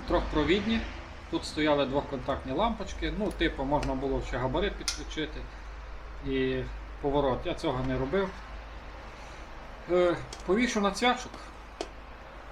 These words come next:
Якщо дуже хтось захоче, подарую. Одними поворотами не обійдеться. Якщо вже я зайнявся лампочками, хочу довести це до кінця. Ну, звичайно, не до маразму, в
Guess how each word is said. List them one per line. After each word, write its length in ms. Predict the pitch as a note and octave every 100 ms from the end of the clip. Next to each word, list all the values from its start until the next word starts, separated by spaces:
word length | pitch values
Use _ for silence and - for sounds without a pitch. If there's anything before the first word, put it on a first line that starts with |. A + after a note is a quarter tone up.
| - - -
Якщо 220 | - F#3+
дуже 280 | F3+ F#3+ E3+
хтось 220 | - F3+
захоче, 400 | D#3 - F#3+ - - - - - -
подарую. 400 | C3+ C3 B2 G#2+ - - - - - - - - - - - B3+ - - - - - - - - - - - - - - - - - - - E3
Одними 340 | D3 E3 D#3+
поворотами 680 | D3+ D3+ D#3+ F3+ F3+ B2+ A#2+ - - - - - - -
не 140 | C#3 D3
обійдеться. 580 | D3 D3+ C3+ A#2+ - - - -
Якщо 320 | C#3 - D3+
вже 160 | B2+ C#3+
я 100 | B2
зайнявся 480 | C3 C#3 B2+ -
лампочками, 640 | B2 B2+ - - - E3+ C#3+ -
хочу 200 | C#3 C#3
довести 360 | B2+ C3 B2 -
це 140 | B2+
до 100 | A#2 -
кінця. 300 | A#2+ A#2 F#2+ - - - - - - -
Ну, 100 | F#3+
звичайно, 520 | B2+ C#3+ E3+ D3+ C3+
не 140 | C3 C3+
до 120 | C#3
маразму, 500 | D#3+ G#3 G#3+ D#3
в 80 | C#3